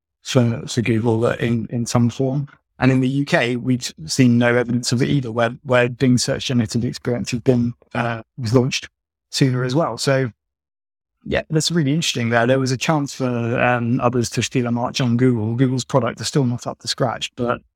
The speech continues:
people don't seem to be leaving Google as a platform. You know, if any, if there's anyone that's taking market share out of Google at the moment, it's the likes of TikTok and Instagram rather than, uh, the, uh, another traditional search engine with,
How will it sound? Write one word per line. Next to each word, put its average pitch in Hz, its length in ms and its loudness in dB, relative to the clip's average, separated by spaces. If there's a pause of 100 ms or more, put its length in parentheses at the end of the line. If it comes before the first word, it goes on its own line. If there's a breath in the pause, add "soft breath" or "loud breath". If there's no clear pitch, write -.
(120)
people 127 200 0
don't 117 220 -4
seem 113 160 -2
to - 80 -14
be 117 140 4
leaving 117 300 2
Google - 280 -20
as 107 100 -20
a 110 60 -20
platform. 120 640 -2 (320)
You 131 120 2
know, 120 40 4
if 113 100 0
any, 160 160 2
if 147 140 -8 (100)
there's 160 140 -2
anyone 143 340 2
that's 135 180 -8
taking 131 320 0
market 120 320 -6
share 123 200 2
out 127 60 -2
of 117 60 -8
Google 123 240 -2
at 131 80 -6
the 120 40 -4
moment, 123 320 0
it's - 280 -10
the 135 120 -2
likes 131 300 -2
of 123 180 -2 (580)
TikTok 123 440 0
and 120 180 0
Instagram 117 560 -2
rather 123 280 2
than, 120 320 2
uh, 117 340 0 (320)
the, - 260 0
uh, 139 280 0
another 131 240 0
traditional 123 420 0
search 135 320 0
engine 117 260 2
with, 120 140 2